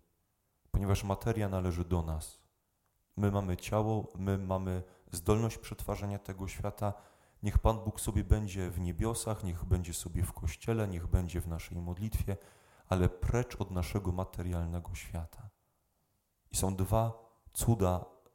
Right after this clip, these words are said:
w historii świata, których nie da się wytłumaczyć jakimiś ludzkimi domniemaniami. Jestem Bogu bardzo wdzięczny, że dziesięć plag egipskich da się wytłumaczyć na wiele fenomenalnych,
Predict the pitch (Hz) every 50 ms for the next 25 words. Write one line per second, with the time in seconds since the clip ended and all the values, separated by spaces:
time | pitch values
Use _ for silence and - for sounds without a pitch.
0 | _ _ - - - - 98 - - - 104 101 101 98 92 - - - 104 104
1 | - 107 101 - - - 101 87 - 101 101 104 113 101 101 98 - - 101 87
2 | 87 92 92 - - 92 92 92 95 98 98 - - 90 - - - - - 98
3 | 92 - - - 101 101 101 90 - 101 98 98 - - - - - - - 113
4 | 110 107 104 101 98 - - - - _ - - 92 92 95 95 92 92 92 90
5 | 90 87 85 82 80 80 80 82 85 - _ _ _ _ _ _ _ _ _ _
6 | _ - 123 113 - - 123 113 120 117 107 107 98 110 120 117 104 95 98 90
7 | 92 87 92 95 98 101 - - 95 92 87 82 92 90 87 - - - - -
8 | - - - 95 98 101 - - - - - - 113 104 - - 98 98 98 -
9 | - - - - 95 98 95 95 95 - - 92 90 95 - - 95 95 98 95
10 | - - 92 85 95 92 92 92 90 92 104 107 101 98 98 - - 107 107 104
11 | 104 101 98 98 98 101 98 98 98 95 92 90